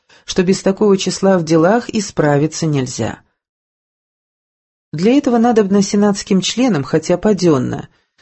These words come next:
свидетельствовать коллежских и канцелярских служителей, какие у них дела и можно ли из них убавить, дабы лишних служителей не было, потому что лучше оставить хотя немногих, только достойных,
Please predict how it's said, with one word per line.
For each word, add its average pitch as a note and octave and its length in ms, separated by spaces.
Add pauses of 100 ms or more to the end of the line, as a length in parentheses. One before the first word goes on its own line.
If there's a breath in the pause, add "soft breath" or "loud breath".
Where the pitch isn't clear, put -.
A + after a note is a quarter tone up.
свидетельствовать G3 960
коллежских F#3 680
и G3 180
канцелярских E3 840
служителей, C3 680
какие F#3 380
у D#3 60
них C#3 200
дела F#3+ 300
и G3 160
можно A3+ 360
ли G#3+ 160
из F3+ 300
них F#3 300
убавить, C#3+ 640 (500 soft breath)
дабы F3 300
лишних G3+ 460
служителей F#3+ 680
не F3+ 260
было, B2+ 340 (380)
потому F3+ 300
что F#3 220
лучше G3 380
оставить F3 680
хотя F3 320
немногих, F3+ 680
только F#3+ 300
достойных, E3 800